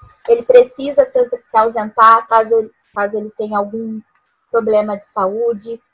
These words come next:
Isso tudo começa a surgir com a C L T.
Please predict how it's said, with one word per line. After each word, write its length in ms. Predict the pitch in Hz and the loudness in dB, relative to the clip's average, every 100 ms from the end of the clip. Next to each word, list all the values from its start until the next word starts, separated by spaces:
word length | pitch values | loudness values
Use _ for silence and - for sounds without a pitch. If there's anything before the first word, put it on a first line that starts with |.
| - | -20
Isso 260 | 220 - - | -16 -16 -12
tudo 200 | 247 254 | -12 -6
começa 420 | 262 247 233 254 | -4 -2 -4 -4
a 40 | |
surgir 400 | - 262 240 233 | -4 -6 -6 -10
com 80 | - | -6
a 80 | 233 | -6
C 140 | - | -2
L 340 | 247 233 240 247 | 0 0 -2 -2
T. 260 | 233 208 | -2 -2